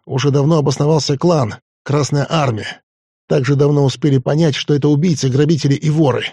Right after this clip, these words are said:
Их представители долго жили в вашей деревне, заставляя подлыми методами новичков вступать в свой клан,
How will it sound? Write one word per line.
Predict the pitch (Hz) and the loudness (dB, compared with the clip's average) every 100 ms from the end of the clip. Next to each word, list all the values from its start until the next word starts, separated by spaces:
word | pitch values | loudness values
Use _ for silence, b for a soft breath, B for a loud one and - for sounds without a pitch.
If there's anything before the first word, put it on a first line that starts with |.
| - _ _ _ | -14 _ _ _
Их | 185 180 - | -6 -6 -4
представители | 147 - 143 151 143 | -4 -2 0 0 0
долго | 139 151 156 127 117 | 0 2 2 2 0
жили | 135 123 | 0 0
в | |
вашей | 117 120 127 | 0 -2 -2
деревне, | 120 123 113 98 - _ _ _ - | 0 0 -2 -6 -10 _ _ _ -6
заставляя | 113 - 120 135 120 | -4 -2 0 2 0
подлыми | 123 151 139 127 131 | 0 0 2 2 2
методами | 143 151 104 104 87 - _ - | 2 2 0 -4 -10 -14 _ -2
новичков | 131 131 - 165 | 0 0 0 -2
вступать | - 139 147 135 | -2 -2 0 -2
в | |
свой | - 143 123 | 0 -2 0
клан, | 165 170 117 | 2 2 0